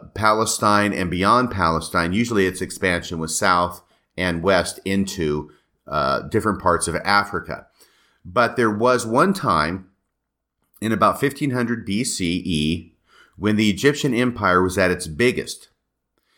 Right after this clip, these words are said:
And even at its biggest, it has a neck of land that comes up through Palestine and then up in a northwest direction. It's sort of like a finger of land.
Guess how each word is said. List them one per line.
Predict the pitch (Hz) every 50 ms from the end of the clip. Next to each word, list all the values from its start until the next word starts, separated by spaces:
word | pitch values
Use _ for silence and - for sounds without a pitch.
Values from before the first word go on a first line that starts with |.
| _ _ _ -
And | 104 110 107 -
even | 135 156 170 185 175 160
at | 147 135
its | 120 113 - -
biggest, | 92 85 147 170 156 98 85 69 - - - - - _ _ _ _ -
it | 82 101 92
has | 90 117 113 113 113 117 - -
a | 101 107 104 104
neck | 101 101 107 123 143 156 156 -
of | 156 131 113
land | 110 98 92 87 87 90 90 92 90 90 - _ _ _ _ _ -
that | 76 104 98 90 - -
comes | - - 143 143 143 120 123
up | 120 101 - -
through | - 120 113 117
Palestine | 101 120 135 143 151 143 135 135 - - 87 76 71 64 60 67 71 73 - _ _ _ _ _ _ _ _
and | - 101 101 104 101
then | 104 123 131 131 127 - -
up | - 101 104 104 - - - - - - - _ _ -
in | - 104 101
a | 101 98
northwest | 98 110 113 120 120 120 - 110 104 101 101 - -
direction. | - 95 92 92 85 - - 104 98
It's | 95 98
sort | - 147 139 131
of | 113
like | 117 107 - -
a | 104
finger | - - - 110 107 110 95 78 65 50 - - _ _ _ _ _ _ _ _ _ _ _ _ -
of | 87 95 85 80
land. | 85 90 87 82 73 64 53 - -